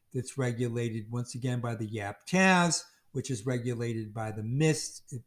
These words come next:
if mist is not working, if it doesn't phosphorylate, you get all this turned on.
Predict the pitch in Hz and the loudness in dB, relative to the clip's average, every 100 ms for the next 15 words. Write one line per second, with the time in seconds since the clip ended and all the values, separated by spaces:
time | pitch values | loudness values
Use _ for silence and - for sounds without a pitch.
0 | - 117 120 135 131 139 117 131 131 131 | -12 -6 -2 -2 -2 -4 -2 -4 -2 -4
1 | 135 139 113 120 117 123 113 - 123 120 | -4 -6 -6 -6 -6 -6 -6 -4 -4 -2
2 | 120 123 120 117 117 113 107 - - 117 | -4 -6 -10 -8 -8 -8 -12 -14 -12 -12
3 | 110 110 101 | -12 -12 -14